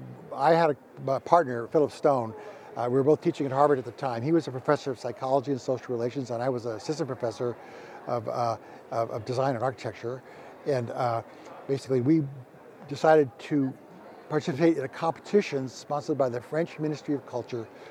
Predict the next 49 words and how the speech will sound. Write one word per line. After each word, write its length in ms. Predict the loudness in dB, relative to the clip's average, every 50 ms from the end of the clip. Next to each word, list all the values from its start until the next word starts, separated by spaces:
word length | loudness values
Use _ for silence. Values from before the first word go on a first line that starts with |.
| -18 -18 -18 -8
called 220 | -4 -2 -2 -2 -4
the 60 | -6
Competition 460 | -6 -2 -2 -2 -2 -2 -4 -4 -6
for 180 | -4 -4 -6 -4
a 40 |
New 320 | -4 -2 2 4 4 4 4
Office 240 | 0 -4 -6 -8 -12
Furniture. 460 | -6 -6 -6 -6 -6 -8 -12 -14 -14 -16 -18 -20 -20 -20 -20 -20 -20 -14 -10
And 80 | -8
we 60 | -8 -4
thought, 240 | -2 -2 -2 -2
"Well, 100 | -2 -2
that's 220 | -2 -2 -2 -2 -6
interesting." 320 | -8 -8 -10 -12 -12 -8
He 140 | -2 0 2
wanted 240 | 4 4 2 2 0
to 60 | -4
do 200 | -2 2 4 4
it. 100 | 4 2 -2 -10 -20 -20 -20 -20 -20 -20 -16 -12
I 140 | -8 -6
wanted 240 | -2 0 0 0 0
to 60 | -2
do 180 | -2 0 2 2
it 100 | 2 0 -4
for 120 | -8 -8 -4
different 280 | -4 -2 -2 0 2
reasons. 340 | 2 2 2 0 -4 -2 0
I'm 120 | 0 0
an 80 | 0 0
architect, 400 | -2 -4 -4 -2 -2 -2 -2 -2
a 40 | -6
physical 340 | -6 -6 -4 -4 -6 -6 -2
guy. 340 | -2 -2 0 0 -2 -4 -6 -10 -18 -20 -20 -20 -4 0
He's 240 | 2 2 2 4
a, 180 | 2 2 2 0 -4 -10 -20 -20 -16 -8
uh, 540 | -4 -2 -2 -2 0 -2 -2 -2 -2 -2 -4
a 40 | -2
social 260 | 0 0 0 0 -2
scientist, 420 | -4 0 0 0 0 -2 -6 -4 -2
but 80 | 0
he 80 | 4 6
also 340 | 6 6 6 6 4 4 4
was 160 | 2 0 -4
a 80 | -8
very 400 | -10 -4 0 4 6 6 6 6
strong 580 | 4 2 -6 -4 -2 0 2 4 4 4 2 2
background 440 | 2 0 0 0 0 0 -2 -2 -2
in 80 | -6
technology. 720 | -6 -8 -10 -8 -6 -6 -4 -4 -4 -6 -8 -8 -12 -12